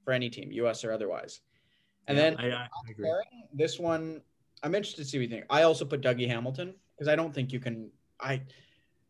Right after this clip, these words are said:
Speaker 1: yeah, I could see an argument to leave almost anyone off this group because there's a lot of great options, but I think Dougie Hamilton is just such a great tool to have here. And I paired him with Ryan Ellis.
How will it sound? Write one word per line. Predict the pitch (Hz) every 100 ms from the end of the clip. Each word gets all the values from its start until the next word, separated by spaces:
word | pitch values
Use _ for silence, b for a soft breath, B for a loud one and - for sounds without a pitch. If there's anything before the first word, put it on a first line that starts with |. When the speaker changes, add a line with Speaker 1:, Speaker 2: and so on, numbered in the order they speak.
| _ _ _ -
Speaker 1:
yeah, | 180 208
I | 214
could | 247 233 -
see | 240
an |
argument | 208 180 190 160
to | 160
leave | 156
almost | 151 139 135
anyone | 131 127 120
off | 113 -
this | 117 110 - - - -
group | 135 147
because | 139 135 123
there's | 123
a | 120
lot | 110 107 110
of | 113
great | 120 110
options, | 104 107 170 170 175
but | 131
I | 120
think | 143 143
Dougie | 135 113 117
Hamilton | 120 110 107 113
is | 107
just | - 117 -
such | 120 117
a | 120 - _ _
great | - 131 120 127
tool | - 127 113
to | 120
have | 113 107
here. | 113 139 165 B B B -
And | 143
I |
paired | 143 160 147 143
him | 143 135
with | 131 127 127
Ryan | 120 120
Ellis. | 110 - -